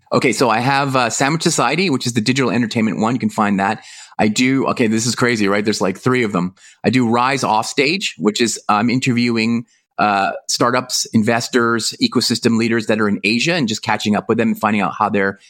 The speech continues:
dealing with covid and what their plans are going forward.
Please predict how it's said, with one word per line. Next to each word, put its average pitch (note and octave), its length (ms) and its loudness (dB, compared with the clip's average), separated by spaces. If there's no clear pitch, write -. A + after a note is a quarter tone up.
dealing A2 220 2
with G2 140 -2
covid C3 520 0
and G2+ 140 0
what G2 120 -2
their G2 100 0
plans A2 360 -2
are G#2 140 0
going G#2 240 -2
forward. D#3+ 480 0